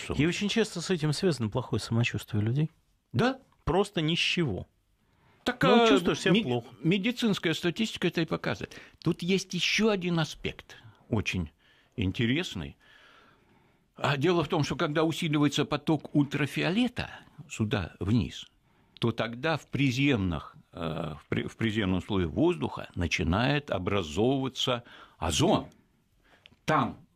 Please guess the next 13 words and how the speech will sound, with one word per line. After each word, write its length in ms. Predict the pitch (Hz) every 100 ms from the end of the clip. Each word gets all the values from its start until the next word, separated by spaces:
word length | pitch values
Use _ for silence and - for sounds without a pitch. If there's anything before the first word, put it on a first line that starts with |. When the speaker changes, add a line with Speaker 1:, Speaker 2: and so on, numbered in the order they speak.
| _
Speaker 1:
его 260 | - 98 127
убывает, 720 | 110 98 120 208 220 127 -
а 80 | -
здесь 260 | 87 139 139
как 180 | 117 101
бы 80 |
в 60 | 98
компенсацию, 720 | - 98 143 - 185 - 101
но 140 | 101 82
компенсация 640 | 101 107 101 104 87 98
полная 300 | 107 101 92
не 100 | 90
происходит, 560 | - 65 - 180 165